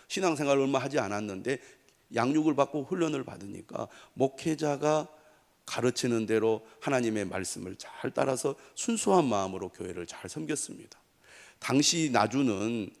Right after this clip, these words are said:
큰 교회가 있었기 때문에 교회가 이 부흥하기가 어려웠습니다. 작은 교회가. 또 저희는 교단이 한국 기독교 장로회다 보니까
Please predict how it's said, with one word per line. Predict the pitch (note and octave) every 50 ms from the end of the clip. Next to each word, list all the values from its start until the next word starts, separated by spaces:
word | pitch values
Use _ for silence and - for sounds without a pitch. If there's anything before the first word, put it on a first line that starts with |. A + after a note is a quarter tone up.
| _ _ _ _
큰 | - - - A#3 A3+ G#3
교회가 | G#3+ G#3 F#3 E3 D3 A#2+
있었기 | G2+ F2+ - A2 F#2+ - G2+
때문에 | - - G2+ F2+ F2 F#2 F2 F2 - - _ _ _ _ _ _ _ _ _ _
교회가 | - D#3+ D#3 D#3 D3+ C#3 C#3+ D3 D3 - - - _ _ _ _ _ _
이 | - C3 B2+
부흥하기가 | - - - F3+ F3+ F3+ E3 C#3+ C3 D3 C3+ C3+
어려웠습니다. | A#2 - A2 B2+ C3 A#2+ A2 - - - - - -
작은 | - - G#2 F#2+ G2 F#2 F2
교회가. | - - F2 D2 C#2+ - - - - _ _ _ _ _ _ _ _ _ - - - _
또 | - D#3
저희는 | C#3+ - C#3 C#3 D3 D3 C#3+ C3 - -
교단이 | C#3+ C#3+ C#3 C#3+ C3 C3 C3 A2+ - -
한국 | - - - F#3+ A3 G3 F3+ F3 -
기독교 | - B2 C#3+ C3+ - - C3+
장로회다 | - - G#2+ G#2+ A2 A2 G#2+ G2+ F#2 F2+ E2+ E2 F2+ F#2 G#2 D3+ D#3+ E3 F3 E3+ - F#2
보니까 | F#2 - F#2+ F#2+ G2 F#2 - - F2+ F2 E2+ F2+ F#2 F2+ F2+